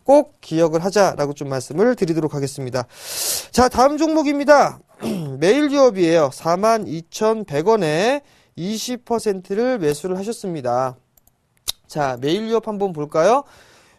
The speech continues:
메일 유업 같은 경우를 좀 보게 된다라면, 어, 중국 시장에 대한 성장 기대감이 작용을 하고 있다라고 좀 보고 싶습니다.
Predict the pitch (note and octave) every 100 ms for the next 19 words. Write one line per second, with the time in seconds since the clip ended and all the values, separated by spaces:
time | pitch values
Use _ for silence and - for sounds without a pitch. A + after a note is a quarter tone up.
0 | - F#3 C4 D#4 D#4 D#4 D4+ D4 D4 C#4
1 | C#4 C#4 C4+ C#4+ C4 A3 C4 A#3 G#3+ C#4
2 | C4 G#3 A#3 B3+ A3+ D#3+ C3 - C#3 D3+
3 | D3 D3 - F3+ A3 D4 - C4 C#4 C4
4 | B3+ A3+ A3+ A3+ A3+ C4 B3+ B3+ B3 -
5 | E3 F#3 E3 D3+ A#3 C4+ C4+ D3+ C#3 F3
6 | F3 F3+ G#3 A#3 F#3+ - F#3 F3 D#3 D3+
7 | D#3+ D3+ D3+ F#3 D#3+ - A#3+ C4 F3+ C3
8 | C#3